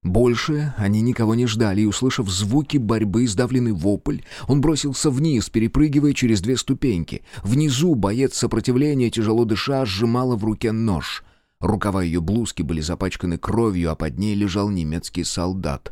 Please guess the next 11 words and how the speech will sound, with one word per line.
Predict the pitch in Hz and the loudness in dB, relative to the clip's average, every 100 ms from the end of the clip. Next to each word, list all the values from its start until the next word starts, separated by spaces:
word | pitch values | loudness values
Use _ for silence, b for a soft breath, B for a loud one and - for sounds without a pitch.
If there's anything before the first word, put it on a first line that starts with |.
| B | B
Его | 92 123 131 | -2 2 2
форма | - 165 110 95 | 2 2 2 0
была | 87 101 98 | 2 0 0
залита | 98 123 127 123 | 0 0 0 -4
кровью, | - 117 151 147 151 | -2 0 2 2 0
которая | 123 110 104 | 0 -2 -2
казалась | 98 101 127 131 | -2 -4 -2 -4
черной | - - 113 101 101 104 b b b | -4 -2 0 0 0 -4 b b b
в | 90 | -2
лунном | 113 117 113 117 | 2 2 0 -2
свете. | 110 90 76 69 - - | -4 -4 -6 -6 -10 -14